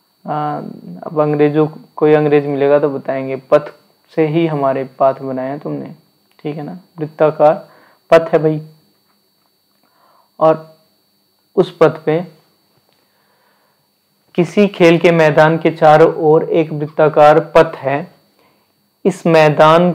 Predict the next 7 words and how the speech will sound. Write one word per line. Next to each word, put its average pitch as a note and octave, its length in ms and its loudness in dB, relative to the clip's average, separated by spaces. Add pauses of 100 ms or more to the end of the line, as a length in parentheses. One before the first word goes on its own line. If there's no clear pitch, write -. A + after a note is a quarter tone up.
का D3 200 4 (1040)
एक F#3 300 4
चक्कर E3 320 2
लगाने D3+ 540 2
में D3 320 -4
सोनिया E3 600 4
को D3+ 220 0